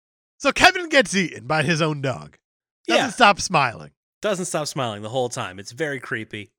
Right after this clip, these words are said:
Speaker 2: It's great. Now Marv is gonna go and confront Cardinal Rourke, who confesses his part in all the murders.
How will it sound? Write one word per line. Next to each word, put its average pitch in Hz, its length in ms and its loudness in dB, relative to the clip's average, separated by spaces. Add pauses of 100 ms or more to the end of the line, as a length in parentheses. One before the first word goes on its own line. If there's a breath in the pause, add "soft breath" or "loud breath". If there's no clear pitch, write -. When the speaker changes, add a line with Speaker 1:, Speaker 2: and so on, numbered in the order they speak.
Speaker 2:
It's - 100 -14
great. 90 320 -10 (460)
Now 196 180 2
Marv 190 220 2
is 160 80 -2
gonna 139 140 -4
go 123 180 0
and 120 100 -4
confront 113 460 -6 (220)
Cardinal 113 340 -2
Rourke, - 400 -14 (480)
who 156 80 -2
confesses 156 800 -4
his 151 140 -8
part 120 280 -6
in 120 60 -10
all 117 160 -2
the 120 80 -8
murders. 98 500 -10